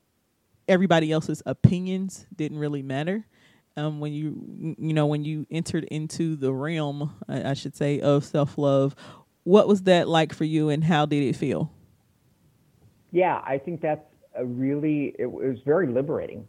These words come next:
Speaker 2: I think that's the first word that comes, just liberating to whatever it is, 'cause, you know, whatever the issue we have on our plate, there will always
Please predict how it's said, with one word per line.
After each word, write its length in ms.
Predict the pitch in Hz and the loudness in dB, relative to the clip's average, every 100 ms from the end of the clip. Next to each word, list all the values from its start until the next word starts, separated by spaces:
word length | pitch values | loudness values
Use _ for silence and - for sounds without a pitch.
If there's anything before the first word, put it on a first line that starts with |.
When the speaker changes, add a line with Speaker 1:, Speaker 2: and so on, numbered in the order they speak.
| _ | _
Speaker 2:
I 40 | - | -14
think 180 | 117 110 | -10 -6
that's 180 | 110 | -6
the 60 | 113 | -6
first 240 | 123 110 110 | -4 -4 -4
word 160 | 110 | -4
that 160 | 92 - | -4 -4
comes, 260 | 147 101 | -4 -4
just 180 | 104 92 | -6 -4
liberating 600 | 120 131 120 110 101 107 - _ _ - | -2 0 2 2 0 -6 -12 _ _ -4
to 100 | 120 | -2
whatever 520 | 113 131 170 220 180 | 0 0 2 2 2
it 60 | 143 | 2
is, 260 | 147 131 - | 4 2 -2
'cause, 160 | 123 110 _ _ _ _ _ 156 - - _ - | -8 -8 _ _ _ _ _ -20 -20 -20 _ -12
you 100 | 123 | -8
know, 240 | 110 107 - | -6 -6 -4
whatever 360 | 135 185 208 | -2 0 0
the 160 | 135 98 | -4 -6
issue 220 | 139 - | -8 -6
we 100 | 131 | -6
have 220 | 117 127 127 | -2 -2 -2
on 60 | |
our 100 | 117 | -6
plate, 340 | - 135 156 156 | -4 -2 -2 -2
there 80 | |
will 100 | 185 | -2
always 220 | 220 226 | -2 -2